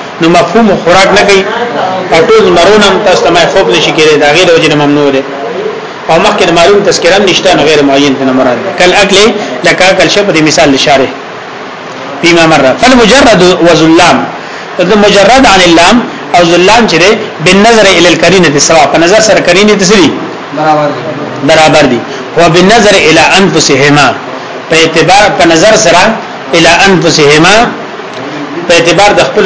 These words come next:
Speaker 1: نفسونو مختلفان سری مختلفان دي. یو حقیقت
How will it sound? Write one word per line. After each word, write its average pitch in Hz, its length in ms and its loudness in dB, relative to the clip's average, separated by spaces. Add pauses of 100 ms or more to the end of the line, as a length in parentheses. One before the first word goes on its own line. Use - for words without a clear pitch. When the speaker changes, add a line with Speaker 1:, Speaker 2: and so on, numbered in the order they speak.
Speaker 1:
نفسونو 165 360 2
مختلفان 151 640 0
سری 156 240 0 (440)
مختلفان 143 680 -2
دي. - 680 -8
یو 208 100 4 (140)
حقیقت 160 360 0